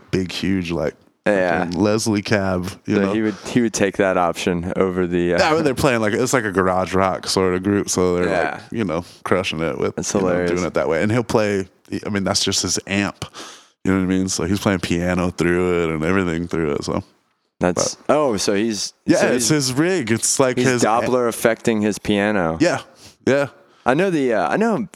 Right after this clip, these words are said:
Speaker 2: a couple bands, like the Stones did that on Exile on Main Street. They ran their guitar through a Leslie.
Speaker 1: Yeah, yeah, yeah.
Speaker 2: And it sounds kinda cool.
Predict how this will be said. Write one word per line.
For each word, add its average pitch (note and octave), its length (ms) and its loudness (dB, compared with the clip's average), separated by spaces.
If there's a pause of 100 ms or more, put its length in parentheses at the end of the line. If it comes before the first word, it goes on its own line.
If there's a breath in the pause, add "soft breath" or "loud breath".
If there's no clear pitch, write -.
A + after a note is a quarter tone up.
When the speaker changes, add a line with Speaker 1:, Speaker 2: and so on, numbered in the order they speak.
(120)
Speaker 2:
a C2 180 -2
couple E3 280 2
bands, G#2 240 2
like G#2+ 120 0
the A#2+ 100 0
Stones C3+ 420 0
did G#2+ 200 0
that F#2+ 160 2
on E2+ 160 -2
Exile F2+ 480 0
on E2+ 80 -4
Main F2 220 0
Street. - 180 -2
They F2+ 140 0
ran G#2 160 0
their G2 100 0
guitar F#2+ 400 0
through F#2 180 0
a E2+ 60 2
Leslie. F2 520 -2
Speaker 1:
Yeah, G3+ 100 4
yeah, F3+ 380 0
yeah. G2+ 60 0
Speaker 2:
And G#2+ 80 -2
it B2+ 60 0
sounds F#3 300 0
kinda F3 160 0
cool. E3 340 0